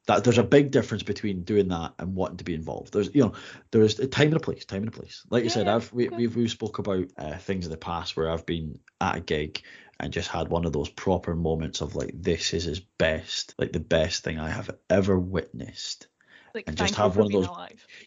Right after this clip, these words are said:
Speaker 1: Yeah, one of those proper,
Speaker 2: Mm-hmm.
Speaker 1: like, just moments of, like,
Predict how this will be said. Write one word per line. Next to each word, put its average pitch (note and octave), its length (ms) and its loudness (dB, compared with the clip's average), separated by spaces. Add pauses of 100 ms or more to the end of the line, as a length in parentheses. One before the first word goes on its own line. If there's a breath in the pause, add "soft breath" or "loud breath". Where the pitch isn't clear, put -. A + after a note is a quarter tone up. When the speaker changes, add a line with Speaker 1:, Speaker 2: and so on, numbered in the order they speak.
Speaker 1:
Yeah, A#2 360 6
one A#2+ 140 2
of A2+ 60 -2
those G#2+ 120 -4
proper, A#2 360 -4
Speaker 2:
Mm-hmm. F2+ 100 2
Speaker 1:
like, G3 360 -2 (360)
just G#2 240 -6
moments A2 520 0
of, F#2+ 120 -10
like, F#2+ 220 -2